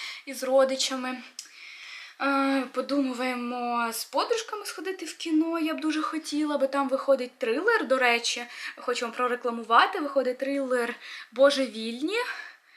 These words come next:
Е, там, ну, типа, я вообще трилери не люблю, а це такий більш психологічний, тому, в принципі, я б хотіла таке подивитися, бо я читала, е, психологічні трилери, і це дуже круто, це дуже цікаво.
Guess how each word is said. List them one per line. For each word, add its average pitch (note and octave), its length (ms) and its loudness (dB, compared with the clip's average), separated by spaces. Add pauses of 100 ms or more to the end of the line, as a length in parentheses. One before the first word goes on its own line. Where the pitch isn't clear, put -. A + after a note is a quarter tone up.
(540)
Е, B3+ 520 6
там, B3 500 2
ну, D4+ 80 6
типа, C4 220 -2
я C#4 160 8
вообще D4+ 260 4
трилери C#4+ 500 4
не C4+ 200 6
люблю, C4 520 0
а B3+ 60 4
це D4+ 180 4
такий C#4 260 -2
більш A3+ 240 -4
психологічний, C4+ 1000 0
тому, C4+ 200 0
в C#4 80 -4
принципі, D4 640 -6 (460)
я C#4 120 2
б C#4 60 0
хотіла D4+ 320 2
таке A#3+ 200 -4
подивитися, B3+ 540 -2
бо A#3+ 80 -4
я C4 140 4
читала, C#4 800 4 (380)
е, A3+ 380 0
психологічні B3 720 -2
трилери, D#4+ 480 -2
і - 40 -12
це A#3+ 220 0
дуже A#3+ 260 -4
круто, B3+ 360 -6
це A#3 160 -10
дуже A3 200 -6
цікаво. A#3 920 0